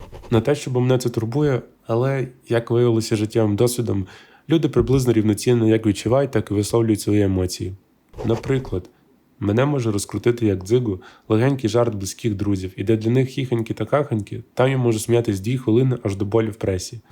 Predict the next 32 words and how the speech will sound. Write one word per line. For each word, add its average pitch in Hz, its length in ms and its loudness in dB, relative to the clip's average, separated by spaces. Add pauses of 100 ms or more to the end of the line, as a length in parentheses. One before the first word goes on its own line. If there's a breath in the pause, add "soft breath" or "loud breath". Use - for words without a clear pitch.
(380 loud breath)
Так - 200 -4
само 123 280 2
в 113 120 4
іншу 127 200 -2
сторону. 92 400 -2 (560 loud breath)
Неприємні 113 580 2
новини 113 400 0
або 104 480 -2
сумні 113 360 -2
фільми 101 380 -2
в 95 80 -4
мене 107 240 2
можуть 110 380 2
викликати 98 560 -2
не 98 120 0
одну 98 280 2
сльозу 101 400 0
там, 117 500 -2 (260)
де 110 240 2
в 107 180 2
інших 113 240 0
буде 101 240 -2
просто 110 440 -2
дійсно 110 540 -4
сумний 101 400 -2
настрій. 95 560 -6 (360)
Не 120 60 4
те, 135 160 0
щоб 123 260 -4
я 127 80 2
хотів 120 360 -4
плакати, 123 600 -2